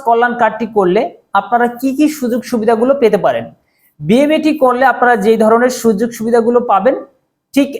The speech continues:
একইভাবে ওয়েজ আর্নার্স কল্যাণ কার্ডটি করলে একই ধরনের সুযোগ সুবিধাগুলো আপনারা পাবেন। তো আশা করি সম্মানিত বন্ধুরা, বিএমইটি এবং ওয়েজ আর্নার্স কল্যাণ কার্ডের মধ্যে পার্থক্যটা কি বা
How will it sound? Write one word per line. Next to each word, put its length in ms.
একইভাবে 600
ওয়েজ 300
আর্নার্স 440
কল্যাণ 320
কার্ডটি 260
করলে 320
একই 280
ধরনের 380
সুযোগ 260
সুবিধাগুলো 540
আপনারা 360
পাবেন। 300
তো 20
আশা 180
করি 180
সম্মানিত 340
বন্ধুরা, 280
বিএমইটি 540
এবং 160
ওয়েজ 300
আর্নার্স 300
কল্যাণ 300
কার্ডের 260
মধ্যে 360
পার্থক্যটা 600
কি 180
বা 200